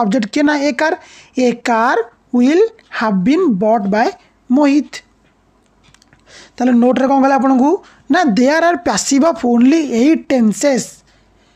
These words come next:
and four tenses। କ'ଣ କ'ଣ? ନା present perfect continuous, future continuous, ଆଉ କ'ଣ? future perfect continuous, ଆଉ ଗୋଟେ କ'ଣ?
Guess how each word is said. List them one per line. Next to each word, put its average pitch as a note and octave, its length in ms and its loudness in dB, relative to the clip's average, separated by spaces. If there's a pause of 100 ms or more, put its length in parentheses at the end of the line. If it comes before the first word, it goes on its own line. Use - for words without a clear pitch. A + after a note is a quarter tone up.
(180)
and D4+ 120 0 (160)
four B3+ 180 2 (120)
tenses। A#3+ 420 0 (160)
କ'ଣ C#4 100 0 (100)
କ'ଣ? D4+ 100 0 (500)
ନା C4 60 0 (140)
present B3+ 420 0 (100)
perfect B3+ 360 -2 (100)
continuous, C4+ 540 0 (520)
future A#3+ 440 0
continuous, C4+ 560 0 (560)
ଆଉ C#4 120 -2
କ'ଣ? D4 100 2 (340)
future C#4+ 460 2
perfect C4 380 -2
continuous, C4+ 460 2 (200)
ଆଉ C4 100 -2
ଗୋଟେ D4 120 0
କ'ଣ? D4+ 100 2